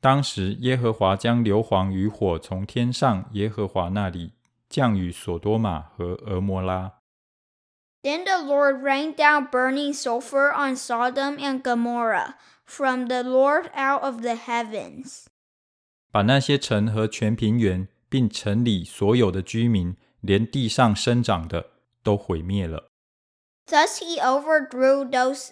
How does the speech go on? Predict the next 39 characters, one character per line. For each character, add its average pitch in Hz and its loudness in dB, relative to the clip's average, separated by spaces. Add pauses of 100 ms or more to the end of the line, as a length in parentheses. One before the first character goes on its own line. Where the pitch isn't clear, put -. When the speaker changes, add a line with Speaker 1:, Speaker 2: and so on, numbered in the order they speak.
Speaker 2:
cities 269 -6
and 254 -6
the 247 0
entire 254 0
plain, 247 -6 (300)
destroying 277 -2
all 262 0
those 285 0
living 277 -6
in 277 -4
the 233 -4
cities 247 -6
and 240 -8
also 311 -2
the 311 -2
vegetation 254 -6
in 269 -4
the 233 -2
land. 220 -8 (960)
Speaker 1:
罗 104 6
德 110 2
的 107 0
妻 117 -2
子 - -6
在 113 0
后 110 2
边 107 -2
回 101 -2
头 92 -4
一 92 -6
看， 92 -4 (400)
就 120 0
变 113 0
成 92 -4
了 92 -2
一 104 -4
根 104 0
岩 90 -4
柱。 - -6